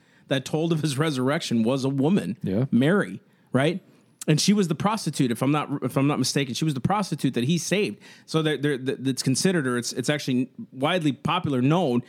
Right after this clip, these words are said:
Speaker 1: uh, that the woman that was the prostitute that he said, you know, "Go and sin no more," was the
Speaker 2: Yeah.
Speaker 1: one that ended up serving him,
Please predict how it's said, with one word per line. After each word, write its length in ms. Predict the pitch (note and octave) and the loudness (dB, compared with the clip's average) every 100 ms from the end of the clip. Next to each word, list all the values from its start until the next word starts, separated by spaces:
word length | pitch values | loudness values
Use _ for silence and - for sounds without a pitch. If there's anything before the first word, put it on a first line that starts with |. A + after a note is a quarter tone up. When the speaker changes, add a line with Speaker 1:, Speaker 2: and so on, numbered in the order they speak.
| - - - | -8 -10 -2
Speaker 1:
uh, 180 | C#3 C3 | -2 -2
that 160 | C3 | -2
the 60 | B2+ | -2
woman 320 | C3+ E3+ E3 | 2 2 2
that 140 | D3 | 0
was 100 | C3 | -2
the 60 | A#2 | -4
prostitute 640 | - C#3+ D3 C#3+ - D#3 | -2 -2 -2 -2 -2 0
that 100 | B2+ | 0
he 80 | C3 | 0
said, 320 | - C3 A#2 | 0 -2 -2
you 40 | A#2+ | -2
know, 100 | A2+ | 0
"Go 160 | C3 | 0
and 60 | B2+ | 0
sin 140 | C#3+ | 0
no 80 | C3 | 2
more," 300 | B2+ C#3 C#3+ | 2 0 -2
was 160 | C#3+ C3+ | -4 -2
the 80 | C3+ | 0
Speaker 2:
Yeah. 40 | |
Speaker 1:
one 80 | C#3+ | 0
that 100 | C3+ | 0
ended 240 | C3+ C3+ | 0 -2
up 160 | B2 - | -4 -6
serving 340 | - C#3+ C#3 | -2 -2 0
him, 140 | G#2 | -2